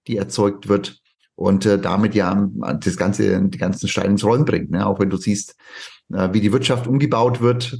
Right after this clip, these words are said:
äh, erstens zur ökologischen Wirtschaft und zweitens dann entsprechend auch,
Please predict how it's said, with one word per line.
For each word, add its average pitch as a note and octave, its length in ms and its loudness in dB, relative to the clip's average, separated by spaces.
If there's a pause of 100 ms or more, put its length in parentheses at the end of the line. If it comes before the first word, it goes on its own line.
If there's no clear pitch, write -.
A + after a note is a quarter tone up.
(140)
äh, F2 60 -2
erstens F#2+ 580 -2
zur F2+ 320 0
ökologischen A#2 640 2
Wirtschaft A#2 560 0 (320)
und F#2+ 340 0
zweitens F2+ 480 0
dann F#2+ 240 2
entsprechend F2 560 0
auch, F2 400 0